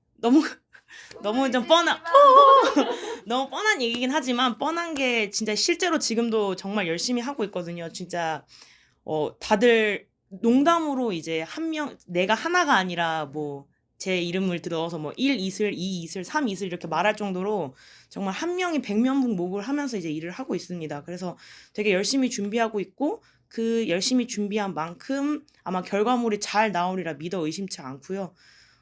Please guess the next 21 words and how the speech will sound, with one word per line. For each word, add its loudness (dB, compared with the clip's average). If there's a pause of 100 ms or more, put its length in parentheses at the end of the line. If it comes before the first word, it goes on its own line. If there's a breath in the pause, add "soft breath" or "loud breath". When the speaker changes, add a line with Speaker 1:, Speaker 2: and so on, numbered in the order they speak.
(180 soft breath)
Speaker 1:
어, -10
저도 2
그 -2
부분의 -4
일부-, -6
일부분을 -2
이제 -16
최선을 -4
다해서 -6
이제 -8
준비를 -8
해서 -4 (400 loud breath)
이제 -18
유저분들에게 -10
좀 -18
즐거움을 -2
드릴 -8
수 -16
있는 -10 (520)
이제 -20
게임을 -8